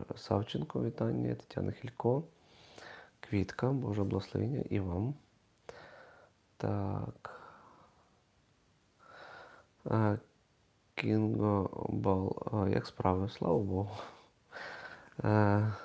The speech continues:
Весельчак, слава Ісусу. Е, навіки Богослава, як ви,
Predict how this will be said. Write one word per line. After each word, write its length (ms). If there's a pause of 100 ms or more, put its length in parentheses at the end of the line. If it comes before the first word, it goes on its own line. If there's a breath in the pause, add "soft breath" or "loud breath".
(1080 loud breath)
Весельчак, 720
слава 280
Ісусу. 500 (640 loud breath)
Е, 300
навіки 300
Богослава, 460
як 300
ви, 200